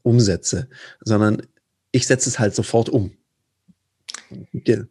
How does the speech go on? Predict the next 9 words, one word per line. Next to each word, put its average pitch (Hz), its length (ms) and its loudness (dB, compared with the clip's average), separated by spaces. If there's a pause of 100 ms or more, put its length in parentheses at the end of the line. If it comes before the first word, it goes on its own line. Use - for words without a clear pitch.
(320)
gibt 127 140 0
ja 127 60 6
diesen 110 220 4
alten 113 460 2
Spruch, - 460 0
ne? 117 160 0
Umsetzen 113 500 2
schafft - 240 -4
Umsatz. 120 460 2